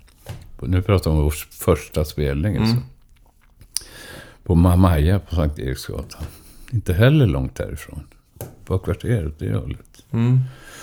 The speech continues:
Speaker 1: Vi, och hur det gick till att vi fick spela, det vet jag inte. Men vi lirade där två dagar i sträck i alla fall. Och vad som hände, ja, sen var det liksom, <clears throat> vad var det här nu då? Det måste ju ha varit då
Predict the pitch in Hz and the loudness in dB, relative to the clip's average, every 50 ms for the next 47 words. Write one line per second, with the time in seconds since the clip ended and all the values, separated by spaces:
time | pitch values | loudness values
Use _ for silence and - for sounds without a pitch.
0 | - - - - - - _ _ _ - - _ _ _ _ 127 107 101 85 78 | -20 -20 -20 -20 -20 -20 _ _ _ -20 -20 _ _ _ _ -2 0 0 2 4
1 | 95 92 87 87 92 95 85 85 90 87 80 - - 120 139 151 135 110 101 87 | 4 4 4 6 4 4 6 6 4 4 2 2 4 4 4 6 4 4 2 0
2 | 87 92 90 82 - - - - - 90 90 85 98 120 120 139 127 117 127 127 | 0 0 -2 -2 -2 -8 -8 -4 -2 0 0 2 2 2 2 2 2 0 0 -2
3 | - - 104 98 82 65 64 - - - - 110 85 78 85 92 92 92 95 101 | 0 0 2 2 2 0 -2 -6 -4 -2 0 0 2 2 2 2 0 0 2 2
4 | 92 87 101 131 127 123 131 - - - 87 87 82 80 80 82 80 80 80 76 | 2 2 2 2 2 2 0 -2 -2 0 2 2 2 2 2 2 2 2 2 0
5 | - - - - 120 127 - - - - - - - - - - - - - - | -2 -4 -2 -2 -2 -2 -2 -6 -8 -8 -8 -10 -12 -12 -14 -14 -16 -20 -20 -20
6 | - - - - - - - - - - - - - - - - - - - - | -20 -20 -20 -20 -20 -20 -20 -20 -20 -20 -20 -20 -20 -20 -20 -20 -20 -20 -20 -20
7 | - - - - - - - - - - - - - - - - - - - - | -20 -20 -20 -20 -20 -20 -20 -20 -20 -20 -20 -20 -20 -20 -20 -20 -20 -20 -20 -20
8 | - - - - - - - - - - 82 87 87 80 - 87 90 78 78 - | -20 -20 -20 -20 -20 -20 -20 -18 -8 -4 -2 -2 -2 -2 -4 -4 -4 -4 -4 -4
9 | - - 82 87 80 80 82 67 80 92 92 92 - - 113 127 123 107 95 - | -4 -4 -2 -2 0 0 -2 0 0 0 0 0 0 2 2 4 4 2 0 -2
10 | - 87 87 85 78 - - 85 87 85 76 - - - - - - - - - | -4 -4 -2 -2 -2 -2 -4 -2 -2 -2 -2 -4 -8 -14 -20 -20 -20 -20 -18 -14
11 | - - - - - - - - - - - - - - - - - - - - | -14 -14 -14 -14 -16 -14 -14 -12 -12 -12 -12 -10 -12 -12 -12 -16 -18 -20 -20 -20
12 | - - - - - - - - - 101 87 - - - - 113 107 104 113 110 | -20 -20 -20 -20 -20 -2 2 4 4 4 2 0 -6 -4 -2 0 4 4 4 6
13 | 107 113 117 110 123 147 147 120 92 82 76 71 78 82 90 104 107 117 120 - | 6 6 8 8 8 8 6 4 4 2 2 0 0 0 0 2 2 2 0 0
14 | - 120 110 101 90 92 - - - 78 80 85 | -2 -2 0 0 0 -2 -2 -4 -2 -2 -2 -2